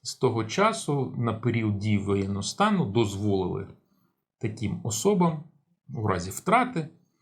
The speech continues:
оновити пенсійне посвідчення і отримати також, е, звичайне паперове.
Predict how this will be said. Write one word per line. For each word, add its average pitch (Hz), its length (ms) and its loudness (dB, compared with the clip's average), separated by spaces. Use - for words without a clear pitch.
оновити 143 540 2
пенсійне 107 480 -4
посвідчення 120 920 0
і 117 180 -2
отримати 123 540 0
також, 110 520 -4
е, 98 280 -2
звичайне 95 560 -2
паперове. 87 760 -2